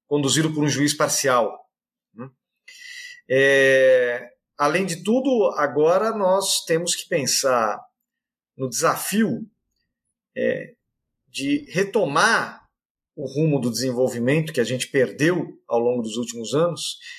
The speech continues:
e pra isso será necessária uma travessia, uma travessia política que, como você muito bem disse, Reginaldo, vai além do P T,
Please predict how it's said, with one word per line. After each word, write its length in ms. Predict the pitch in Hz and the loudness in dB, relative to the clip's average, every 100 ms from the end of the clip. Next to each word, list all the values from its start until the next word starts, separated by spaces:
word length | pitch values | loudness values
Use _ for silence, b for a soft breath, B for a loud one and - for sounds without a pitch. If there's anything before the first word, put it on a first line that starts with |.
| B B B | B B B
e 60 | - | -8
pra 200 | 202 175 | 0 2
isso 160 | 185 | 2
será 180 | 208 190 | 0 2
necessária 400 | 190 202 - 185 | 2 2 2 2
uma 140 | 185 185 | 0 0
travessia, 600 | 196 190 170 - 185 180 | 0 0 2 2 2 2
uma 140 | 151 | 2
travessia 400 | 151 143 139 180 | 2 2 2 0
política 580 | 175 156 170 196 - 131 | -2 -4 -2 -2 -2 -4
que, 120 | - | -2
como 340 | 170 175 156 | -2 0 0
você 300 | 123 135 - | 0 0 0
muito 320 | 143 139 151 127 | 0 0 -2 0
bem 180 | 135 | 0
disse, 320 | 120 156 151 135 | 0 0 0 0
Reginaldo, 480 | 113 123 123 120 | 0 2 2 2
vai 180 | 120 160 | 2 2
além 360 | 160 127 147 151 | 4 2 2 0
do 100 | 120 | -2
P 100 | 113 | -6
T, 320 | - 117 113 | -2 -4 -4